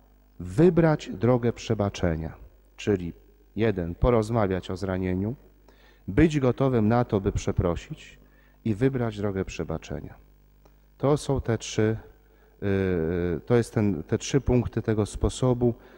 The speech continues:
żeby udrożnić te kanały w nas,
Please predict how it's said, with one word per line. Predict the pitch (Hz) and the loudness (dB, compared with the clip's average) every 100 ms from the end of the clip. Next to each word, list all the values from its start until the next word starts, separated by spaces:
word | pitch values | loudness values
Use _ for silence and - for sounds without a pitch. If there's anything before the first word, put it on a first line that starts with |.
| - | -6
żeby | 104 107 | 0 2
udrożnić | 117 127 113 139 165 135 135 160 - - | 2 2 4 6 6 4 2 0 -2 -4
te | 127 | -2
kanały | 117 117 120 139 135 135 | 0 2 2 2 2 2
w | 104 | 2
nas, | 120 143 160 - | 2 2 0 -6